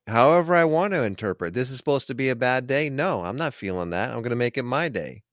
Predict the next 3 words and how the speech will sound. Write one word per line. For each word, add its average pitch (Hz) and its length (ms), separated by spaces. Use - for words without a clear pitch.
So 127 120
there's, 123 180
like, 131 300